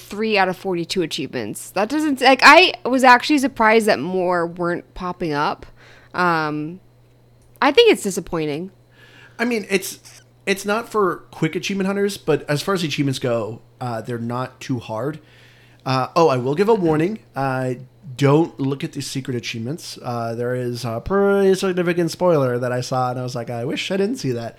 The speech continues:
Speaker 1: Wait, is it
Speaker 2: Um,
Speaker 1: under, is it a secret achievement?
Speaker 2: Yes.
Speaker 1: Oh, okay.
Speaker 2: Uh, but majority of the secret achievements are, uh, story related, of just beat this guy, beat this guy, beat this guy. So there are, as far as I could see, any missable achievements. There are a couple achievements that are revealed that are to, like, find every treasure.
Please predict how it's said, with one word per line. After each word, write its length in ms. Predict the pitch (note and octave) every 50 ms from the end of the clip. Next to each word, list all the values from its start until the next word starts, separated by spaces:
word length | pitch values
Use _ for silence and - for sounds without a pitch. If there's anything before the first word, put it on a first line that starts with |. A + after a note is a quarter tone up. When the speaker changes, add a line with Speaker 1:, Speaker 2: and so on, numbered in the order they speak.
| - -
Speaker 1:
Wait, 160 | C#4+ F4+ D#4+
is 120 | D#4+ B3+ C#4
it 140 | D4 C#4 -
Speaker 2:
Um, 80 | C#4
Speaker 1:
under, 200 | C4+ C4 C4+ C4 C4+
is 240 | C4 - - A#3+ A3
it 60 | A#3
a 40 | G#3
secret 260 | - - A3+ B3 C4+
achievement? 440 | C4 - D#4+ D#4 G4 G#4 A4 G#4 - _
Speaker 2:
Yes. 380 | - A2+ - - - - - - _ _ - - - - - -
Speaker 1:
Oh, 120 | G#3 G3
okay. 120 | F#3+ E3
Speaker 2:
Uh, 240 | D3 D3 C#3+ C3+ B2+ - -
but 160 | D#3+ D#3+ E3
majority 320 | F3 D3 C3 F3 F3+ F#3+ G#3
of 20 | G3+
the 40 | -
secret 200 | - F#3+ E3+ E3
achievements 380 | C3 - D3 C#3+ C#3 C3+ C3 - -
are, 640 | D3 C#3 C3+ C3 C3 B2+ B2 B2 A#2+ A#2 A2 - - _ _ _ _ - _ _ _ -
uh, 160 | C3 C3 B2
story 260 | A#2+ - - D#3+ D3
related, 320 | C3 B2 A#2 A2 G#2+ A2+ A2
of 100 | A2+ A2+
just 340 | - B2 A#2+ A2+ - - _
beat 160 | - C3+ C3
this 140 | - C3 -
guy, 160 | - B2 A#2+
beat 180 | G#2+ A#2+ A#2 -
this 140 | A#2+ A#2 -
guy, 160 | B2+ A#2+ A2+
beat 160 | G#2+ A#2 -
this 160 | A#2+ A#2 -
guy. 300 | - A#2+ G#2 G#2+ A#2+ - - - - - _
So 260 | - - - D#3+ D#3 D3+
there 220 | D3 E3 D#3+ -
are, 300 | C#3+ D3 D#3+ F#3 G3+ G3 G3
as 140 | D#3 C#3+ -
far 200 | - - D#3+ E3
as 120 | E3 D#3+
I 60 | E3+ -
could 180 | - D#3 C3+
see, 300 | - - - D3+ D3 C#3+
any 160 | C#3 C3 A#2+
missable 480 | A2+ A2 A#2 D3 E3+ - F#3 D3 C#3+ C3+
achievements. 520 | A#2 - - B2+ A#2+ A#2+ A#2+ A#2 - - - - - - - _ _
There 160 | - D3 C#3+ -
are 140 | D#3 E3+ G#3
a 40 |
couple 240 | G3 G3+ F#3+ G3 F#3
achievements 400 | E3+ - - E3 D#3 D3+ C#3+ - -
that 180 | C#3 B2 A#2+
are 100 | A#2 A#2+
revealed 480 | B2+ B2+ A#2 C3+ C#3 C3+ B2+ B2+ B2 -
that 200 | C3 B2+ A#2+ A#2
are 180 | A#2 A2+ A2+
to, 180 | A2 - - C3
like, 180 | A#2+ A#2 A2+ -
find 460 | - - - B2 C3+ C#3+ C#3+ C#3 - -
every 280 | B2+ A#2+ C3+ C3+ C3
treasure. 580 | C3 - - B2 B2+ C3 D3 E3 F3 F3+ E3+